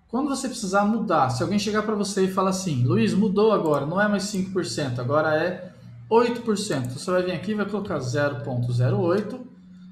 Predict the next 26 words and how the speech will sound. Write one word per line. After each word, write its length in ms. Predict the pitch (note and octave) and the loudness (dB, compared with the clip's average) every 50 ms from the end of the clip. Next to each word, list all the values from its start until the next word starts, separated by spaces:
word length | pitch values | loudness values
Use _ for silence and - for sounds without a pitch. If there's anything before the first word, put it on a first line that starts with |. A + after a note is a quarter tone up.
| - - - - - | -20 -20 -20 -8 -4
e 100 | A3 A#3+ | -2 -2
aqui 260 | A#3 - - - A3 | -2 -2 -2 0 2
ele 180 | G3 F3 D#3+ D3+ | 2 4 2 2
já 220 | C3+ D#3 D3+ D3 | 0 0 0 0
mudou 360 | D#3 E3 D3+ D3 D#3 C#3 C3+ | 0 -2 -4 -2 -2 -2 0
o 80 | C#3+ D#3 | -2 -2
imposto. 440 | F3 - - G3 G#3+ A3+ - - - | -4 -4 -2 0 0 0 -2 -4 -4
Quando 180 | A3+ G#3 G#3 | -2 0 0
você 180 | G3 - G3+ F3+ | 0 0 -2 -2
vier 220 | - F3 E3 D3+ | 0 0 0 -2
aqui 120 | D3+ - D3+ | -2 -4 -6
na 100 | C#3+ A#2+ | -6 -6
tabela 360 | - C#3 C3 C3 B2 A#2+ A#2 | -6 -4 -4 -2 -2 -2 -2
vendas, 600 | C3 F3 G#3 F#3+ D3 B2+ A#2+ - - - - - - - _ _ _ _ _ _ _ _ _ _ _ _ _ _ _ _ _ _ _ _ _ | 0 0 0 0 -2 -2 -4 -6 -8 -10 -12 -16 -20 -20 _ _ _ _ _ _ _ _ _ _ _ _ _ _ _ _ _ _ _ _ _
você 280 | - C#3+ B2+ - - F3+ | -12 -10 -8 -2 0 2
vai 120 | G3 G3+ | 2 2
ver 280 | E3 E3+ F3+ F#3 F#3 - | 2 2 0 0 0 -2
que 200 | G#3 G#3+ G3+ - | -4 -4 -4 -2
ele 200 | F#3+ F#3+ F#3+ F#3+ | -2 0 0 0
já 480 | E3 C3+ B2+ - - C3 C3 C#3 D#3 E3 | -2 -2 -2 -2 -2 0 2 2 2 0
recalculou 1000 | C#3 A#2+ - E3 F#3 - - G#3 G#3+ G#3 - D4 C#4+ A#3 G3+ G3 G#3+ - - - | 0 -2 -2 -2 -2 -2 0 -2 -2 -2 -2 -2 2 2 4 4 4 2 0 -4
aqui 260 | D#3+ - - E3+ E3 | -8 -8 -8 -8 -8
pelos 360 | - - G3+ G3 G#3 F3+ E3 | -4 -2 -2 -2 -2 -2 0
oito 220 | E3+ E3 D#3+ - - | -2 -2 -2 -4 -4
por 120 | A3 G#3 | -4 -4
cento. 440 | G#3 - - D3+ B2+ A#2+ A#2+ - | -2 -2 -4 -4 -4 -4 -6 -8